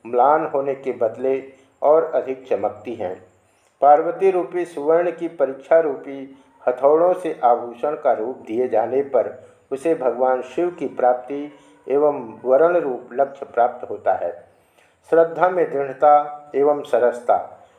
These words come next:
कठोरता एवं कोमलता दोनों होती है। वह साधक को समस्त बाधाओं को झेलने की दृढ़ता, अविचल कठोरता प्रदान करती है, पर साथ ही साथ वह लक्ष्य के प्रति अगाध प्रेम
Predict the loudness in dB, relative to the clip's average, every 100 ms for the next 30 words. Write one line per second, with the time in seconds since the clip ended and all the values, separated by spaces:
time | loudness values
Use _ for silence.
0 | _ -2 2 2 2 4 4 4 -2 -4
1 | -6 -8 -2 -2 0 -2 -2 -4 -4 -4
2 | -6 -10 -6 -6 -6 -14 _ _ _ _
3 | 2 2 6 4 6 2 0 -4 -4 -2
4 | -2 -2 -4 0 0 0 -2 -4 -4 -10
5 | -8 -6 -6 -2 -4 -4 -10 -6 -6 -2
6 | 2 2 2 -8 -20 _ _ 0 0 0
7 | 0 0 0 -2 0 -4 0 0 0 0
8 | -2 -2 -4 -6 -6 -8 -4 -4 -4 -12
9 | _ _ -2 0 0 2 0 -2 -8 0
10 | 0 0 -6 -18 _ _ 0 2 2 0
11 | 0 -10 -8 -8 -8 -8 -10 -6 0 2
12 | 2 0 -8 -6 -4 -4